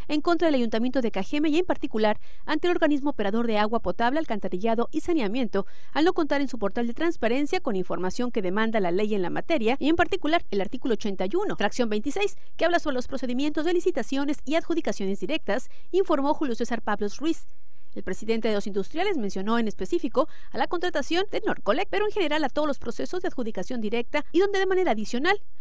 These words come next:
solicitó que se apliquen todos los preceptos anteriores a la totalidad de los portales del ayuntamiento.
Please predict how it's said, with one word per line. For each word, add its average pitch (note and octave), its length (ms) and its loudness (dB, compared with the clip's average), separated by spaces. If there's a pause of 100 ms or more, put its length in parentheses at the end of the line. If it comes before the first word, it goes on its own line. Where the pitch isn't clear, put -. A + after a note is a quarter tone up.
(120)
solicitó A3 420 0
que C4+ 140 0
se - 80 -2
apliquen B3 320 0
todos F4 160 0
los C4+ 120 0
preceptos A3 440 -2
anteriores A#3+ 580 0
a G3+ 60 -2
la C4 100 0
totalidad D4 460 0
de A3 80 0
los E4+ 120 -2
portales C#4+ 440 0
del E3 100 -2
ayuntamiento. G3 720 -2